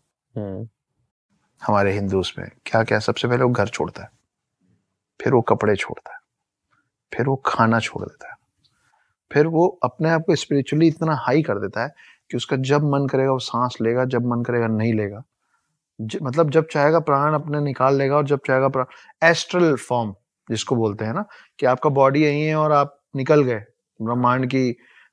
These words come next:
Speaker 2: की सैर करने, तो वो फोर्थ है। और आखिरी जो है ना, वो है कि वो अपना देह त्याग देता है, "I want nothing", है ना, कि मेरे को अपना शरीर भी नहीं चाहिए। यही पांच चीज है ना।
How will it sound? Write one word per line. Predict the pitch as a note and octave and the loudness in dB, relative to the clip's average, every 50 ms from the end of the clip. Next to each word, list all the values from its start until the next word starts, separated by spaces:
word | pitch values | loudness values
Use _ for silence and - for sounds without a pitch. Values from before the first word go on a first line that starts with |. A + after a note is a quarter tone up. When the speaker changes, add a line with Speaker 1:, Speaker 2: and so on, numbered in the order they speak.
| _ - | _ -4
Speaker 2:
की | - C3 | -2 -2
सैर | A#2+ - A#2+ A2+ A2+ G#2 | 0 0 0 0 0 -2
करने, | G2+ G2 F#2+ F#2 F2+ F2+ | -4 -6 -8 -8 -10 -8
तो | - - C3 | -4 -2 -2
वो | C3+ | -2
फोर्थ | C#3 - - C3 B2 B2+ B2 - - | -2 -2 -2 0 0 0 0 -2 -6
है। | G2+ F#2 G#2 - _ _ _ _ _ _ _ _ _ _ _ _ _ _ _ | -12 -14 -16 -18 _ _ _ _ _ _ _ _ _ _ _ _ _ _ _
और | - - A#2 A#2+ - _ - | -4 -2 -2 -2 -4 _ 2
आखिरी | A#2+ A#2 A#2+ A#2+ - - - D#3+ E3 D3 | 4 4 4 4 2 0 2 2 2 4
जो | C#3 G#2+ | 2 0
है | F#2 F2+ | -2 -4
ना, | G#2 A#2+ A2+ G#2+ - _ _ _ _ _ _ _ _ _ _ _ _ _ _ _ _ - | -6 -8 -10 -10 -12 _ _ _ _ _ _ _ _ _ _ _ _ _ _ _ _ -8
वो | G2+ G#2+ B2 B2+ | -4 0 0 2
है | A2+ A2 A2+ A#2 | 2 2 2 2
कि | A#2+ - - | 0 0 -2
वो | C3+ C3+ A2+ | 0 0 0
अपना | A2 - B2+ A#2+ | 0 0 0 0
देह | A#2 A#2 A2+ G#2 G#2+ G#2+ | 0 2 4 4 2 2
त्याग | - - G2+ E2 D#2+ D#2 | 0 -2 -4 -4 -6 -8
देता | - - - - - - | -12 -16 -20 -20 -18 -20
है, | - - _ _ _ _ _ _ _ _ _ _ _ _ _ _ - B2+ | -20 -20 _ _ _ _ _ _ _ _ _ _ _ _ _ _ -2 2
"I | C3 C#3 C#3+ C3+ | 4 6 6 6
want | B2+ B2+ C#3 C#3 B2+ _ _ - | 4 2 0 0 -4 _ _ -2
nothing", | A#2 G#2 G#2 G#2 - - - F2+ - - _ _ _ _ _ _ _ _ _ _ _ G#2+ G#2 _ _ _ _ _ _ _ _ _ _ _ _ _ - | 0 0 0 -2 -4 -6 -10 -10 -10 -14 _ _ _ _ _ _ _ _ _ _ _ -20 -20 _ _ _ _ _ _ _ _ _ _ _ _ _ -8
है | - | -6
ना, | D#3+ D#3+ D3+ | -4 -4 -2
कि | C#3 E3+ | -2 0
मेरे | C#3+ D3 D3+ | 2 2 4
को | D#3 E3+ F3 | 4 4 4
अपना | E3 - F3 E3+ | 4 4 4 2
शरीर | D3+ - D#3 D3+ D3+ C#3+ B2+ | 2 2 4 6 6 6 4
भी | A2 G#2 | 2 0
नहीं | G2 F#2+ | -4 -6
चाहिए। | - - - F2+ - - - A2+ | -10 -12 -14 -14 -12 -6 0 4
यही | C3+ E3+ | 4 4
पांच | E3+ - C#3 B2+ G#2+ - | 6 4 2 2 0 -2
चीज | - G2+ G2 | -4 -4 -4
है | A2+ | -4
ना। | C3+ C#3+ B2+ | -6 -6 -8